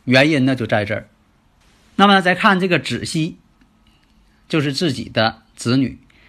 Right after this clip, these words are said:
那子息，我们看一下子息星，月干上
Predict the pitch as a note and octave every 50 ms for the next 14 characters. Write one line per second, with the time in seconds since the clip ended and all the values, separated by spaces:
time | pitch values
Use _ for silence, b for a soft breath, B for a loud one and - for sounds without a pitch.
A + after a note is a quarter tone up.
0 | b b b b b _ - F#3+ F#3+ E3+ D#3 - - C3+ B2+ A#2+ - G#3+ G#3 G#2+
1 | G#2 - - - A#2+ A#2 A#2+ C3 B2 - D#3 C3 A#2+ G#2+ C3+ A2 A2 B2+ - B2
2 | A#2 A2 C#3 C#3+ C3 - C#3 B2 - - - _ b b b b b b b b
3 | b b b b b _ _ _ _ _ _ - A#3 C4+ A#3+ F#3 F#3 F3 E3+ D#3+
4 | F#3 F#3+ F3+ - - -